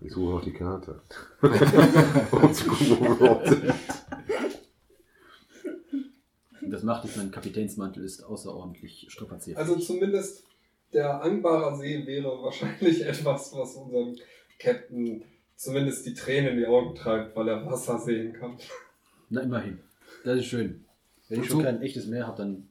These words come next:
Speaker 2: kann ich mich zumindest daran laben.
Speaker 4: Und so ihr wollt, könnt ihr Captain eines kleinen Flosses werden.
Speaker 2: Pass gut auf, Zwerg.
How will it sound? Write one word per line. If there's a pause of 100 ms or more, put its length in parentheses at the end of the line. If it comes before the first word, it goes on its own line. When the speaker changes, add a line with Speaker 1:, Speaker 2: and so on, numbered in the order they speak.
Speaker 2:
kann
ich
mich
zumindest
daran
laben. (200)
Speaker 4:
Und
so
ihr
wollt,
könnt
ihr
Captain
eines
kleinen
Flosses
werden. (3500)
Speaker 2:
Pass
gut
auf,
Zwerg.